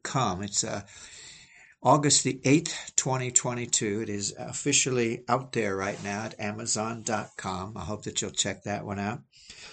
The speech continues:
Or contact me at bob dot j dot faulkner dot seventy-two at may,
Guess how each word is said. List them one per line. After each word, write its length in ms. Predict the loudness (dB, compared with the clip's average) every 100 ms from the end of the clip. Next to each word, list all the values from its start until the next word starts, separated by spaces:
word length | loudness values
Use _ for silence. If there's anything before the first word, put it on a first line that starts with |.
| 2
Or 160 | 6 8
contact 480 | 8 8 8 8 8
me 120 | 6
at 140 | 6
bob 340 | 8 10 10 8
dot 220 | 6 6
j 320 | 4 6 8
dot 260 | 8 6 4
faulkner 520 | 4 4 4 0 -2
dot 240 | 0 2
seventy-two 880 | 4 2 0 -2 -2 2 2 4 4
at 200 | 2 -2
may, 480 | -4 0 2 2